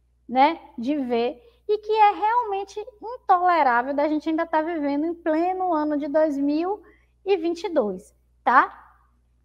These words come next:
E é sempre bom lembrar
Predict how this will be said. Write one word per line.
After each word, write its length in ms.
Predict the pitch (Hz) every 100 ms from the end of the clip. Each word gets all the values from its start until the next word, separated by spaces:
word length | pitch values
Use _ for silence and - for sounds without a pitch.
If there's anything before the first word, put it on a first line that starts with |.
| _ _ _ _ _ _ _ _ _ _ _ _ _ _ _ _ _ _ _ _ _ _ _ _ _ _ _ _ _ _ _ _ _ _ _ -
E 60 |
é 260 | 415 453 453
sempre 720 | 453 - 508 571 - 523 302
bom 500 | 247 226 277 339 381
lembrar 960 | 285 233 214 240 277 285 269 - -